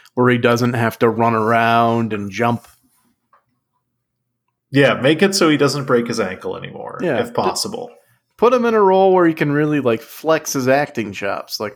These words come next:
Speaker 1: in a Shrinking.
Speaker 2: Yeah, flex his acting chops, not his ankles.
Speaker 1: Not his ankle chops, which they're not that choppy anymore.
Speaker 2: <laughs> They're, they're not that choppy. Well, Indiana Jones, movie of the year. Henry said it.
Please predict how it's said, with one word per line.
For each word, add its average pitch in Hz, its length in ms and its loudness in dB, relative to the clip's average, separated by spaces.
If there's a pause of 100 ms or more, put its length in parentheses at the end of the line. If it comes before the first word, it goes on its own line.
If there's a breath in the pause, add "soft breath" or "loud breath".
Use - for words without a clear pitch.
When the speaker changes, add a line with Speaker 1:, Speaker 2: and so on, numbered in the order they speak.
(120)
Speaker 1:
in 113 120 -6
a 107 80 -6
Shrinking. 117 540 -4 (680 soft breath)
Speaker 2:
Yeah, 165 360 2
flex 156 340 0
his 139 140 2
acting 117 360 0
chops, 90 400 -2
not 113 180 2
his 113 140 -2
ankles. - 760 -4
Speaker 1:
Not 143 200 2
his 120 300 0
ankle 131 260 2
chops, - 680 -4 (140)
which - 520 -6 (540)
they're 117 140 4
not 120 280 2
that 113 260 2
choppy 117 440 -2
anymore. 101 600 0 (120)
Speaker 2:
<laughs> - 100 -12
They're, 120 280 2
they're 107 280 0
not 113 260 0
that 101 160 2
choppy. 98 420 -2 (260 loud breath)
Well, 180 240 4
Indiana 196 420 2
Jones, 135 440 0
movie 143 340 2
of 120 140 -2
the 127 100 0
year. 107 320 0
Henry 127 300 -2
said 95 240 -2
it. 92 160 -6